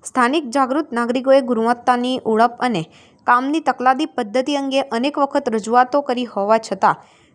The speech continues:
નગરપાલિકા તંત્ર અને સંકળાયેલા અધિકારીઓએ કોઈ પગલાં લીધા નથી. હાલમાં કામ પૂર્ણ થવાના પહેલા જ તળાવની દિવાલો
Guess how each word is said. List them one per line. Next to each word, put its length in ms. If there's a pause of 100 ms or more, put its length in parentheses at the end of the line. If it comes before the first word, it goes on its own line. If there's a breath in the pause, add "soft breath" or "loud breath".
નગરપાલિકા 800
તંત્ર 340
અને 160
સંકળાયેલા 720
અધિકારીઓએ 640
કોઈ 260
પગલાં 340
લીધા 300
નથી. 240 (540 soft breath)
હાલમાં 440
કામ 220
પૂર્ણ 260
થવાના 460
પહેલા 340
જ 160
તળાવની 480
દિવાલો 420